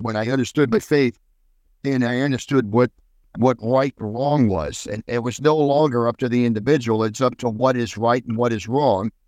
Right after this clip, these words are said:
and whether or not I believe in that right or wrong. And we don't break our, we don't break God's laws, we break ourselves on them, okay? So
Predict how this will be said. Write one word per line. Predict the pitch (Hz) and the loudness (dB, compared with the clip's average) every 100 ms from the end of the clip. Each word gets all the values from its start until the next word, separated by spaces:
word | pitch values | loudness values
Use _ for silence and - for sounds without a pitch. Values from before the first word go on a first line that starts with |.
| _ _ - | _ _ -2
and | 127 123 | 0 0
whether | 120 139 131 | 0 0 2
or | 123 | 2
not | 131 123 120 - _ _ _ _ - | 2 2 0 -4 _ _ _ _ -8
I | 123 127 | 0 0
believe | 117 120 147 208 156 | 4 4 6 4 4
in | 113 | 4
that | 107 104 | 2 0
right | - 107 101 | 0 0 2
or | 101 | 0
wrong. | 98 101 90 110 | 0 2 2 2
And | 113 101 _ _ | 0 -2 _ _
we | - 175 | 0 4
don't | 185 139 | 4 4
break | 107 156 185 | 2 2 2
our, | 127 120 - | 0 0 -2
we | 135 | 0
don't | 196 165 127 | 2 2 -2
break | 117 160 180 | 0 0 0
God's | 113 127 123 120 | 0 2 2 -2
laws, | 113 151 135 104 110 | 0 2 2 2 -2
we | 131 131 | -2 -2
break | 139 156 - | 0 0 0
ourselves | 120 117 - 147 135 - | 0 0 0 2 2 -2
on | 139 165 202 | 0 2 2
them, | 147 76 _ _ | 0 -8 _ _
okay? | 117 123 127 127 139 _ _ _ | -6 -4 0 0 0 _ _ _
So | - 170 | 0 0